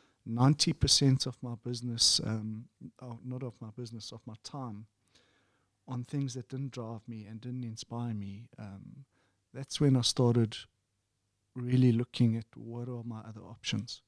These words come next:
Um, you know, with covid, we had to do new business plans all the time. We had to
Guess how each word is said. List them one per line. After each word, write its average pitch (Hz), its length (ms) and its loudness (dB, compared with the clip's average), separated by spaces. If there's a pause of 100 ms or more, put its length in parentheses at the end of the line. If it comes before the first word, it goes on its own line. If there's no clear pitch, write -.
(720)
Um, 110 500 -10
you 120 140 -12
know, 120 200 -10
with 120 220 -10
covid, 127 480 6
we 117 80 -8
had 120 200 -8
to 117 100 -10
do 113 320 -8 (840)
new 135 220 6
business 127 380 4
plans 117 400 0
all 123 140 -10
the 113 100 -14
time. 107 440 -14
We 117 60 -12
had 120 160 -12
to - 140 -14